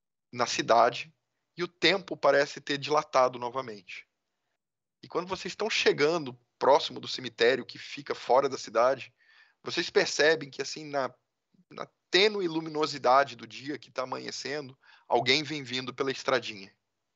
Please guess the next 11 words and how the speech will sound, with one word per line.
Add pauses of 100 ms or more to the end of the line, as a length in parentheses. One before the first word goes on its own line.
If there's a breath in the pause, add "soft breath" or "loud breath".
do
outro
lado, (1400)
no
caminho
contrário (280)
pa-,
que
leva
pro
cemitério.